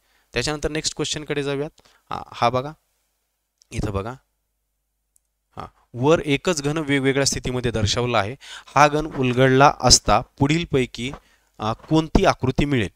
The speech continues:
हा घन उलगडल्यास पुढीलपैकी कोणती आकृती मिळेल याचा आपल्याला आन्सर काढायचा आहे मित्रांनो. तर व्यवस्थित बघा, या प्रत्येक फिगरमध्ये तुम्हाला एक,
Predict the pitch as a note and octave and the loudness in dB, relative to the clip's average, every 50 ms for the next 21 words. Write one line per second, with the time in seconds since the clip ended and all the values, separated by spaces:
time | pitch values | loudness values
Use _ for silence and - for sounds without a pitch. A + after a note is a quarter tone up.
0 | _ _ - - C#3+ D3 D3 D3+ D3+ D#3+ D3+ D3 C#3 B2+ C3 C3 A#2+ A2+ A#2+ C#3 | _ _ 0 2 2 2 2 0 -4 -2 0 0 0 2 0 0 0 0 0 -2
1 | D3 - - C#3+ C#3+ D#3 D3 - C3 A#2+ C#3 C#3 - C#3 C3 B2+ - C#3 B2+ A#2+ | -2 -4 -4 -2 -2 -2 0 -2 -4 -2 -4 -6 -4 -4 -4 -2 0 0 0 0
2 | - - A#2 A#2 - A#2+ A#2 A2 G2 G#2+ C3+ - - - - _ - B2 A#2+ A#2+ | 0 -2 -6 -6 -4 -4 -4 -2 -4 -4 -4 -8 -16 -20 -20 _ -6 -2 0 0
3 | - - A2+ G#2+ - G2 G2+ G2+ G2 G2 - - A#2 - B2 G#2+ F2+ F2 E2+ - | 2 2 0 0 0 -2 -2 -2 -2 -4 -6 -8 -6 -2 -2 -2 -2 -2 -8 -8
4 | F2 E2+ F2 - - - E2+ E2+ F2 - _ - - - _ - D3 C#3 C3+ D3 | -10 -10 -10 -10 -8 -8 -8 -10 -12 -20 _ -20 -20 -20 _ -4 -2 0 2 2
5 | D#3 E3+ E3 - E3+ D3 C#3+ C#3 C3+ C#3 C#3 C#3 - - D#3 - _ - - F#3+ | 2 2 2 0 -2 0 0 0 0 0 -2 0 0 -2 -2 -2 _ 0 0 0
6 | - - F3 D#3 D#3+ D#3 D#3 D#3 D3 D3 - C#3+ D3 C#3+ C#3+ C#3 C#3 C#3+ C#3+ - | 2 -2 -2 0 2 0 0 0 -4 -4 -4 -4 -4 -2 -2 0 0 -2 -2 0
7 | - | -2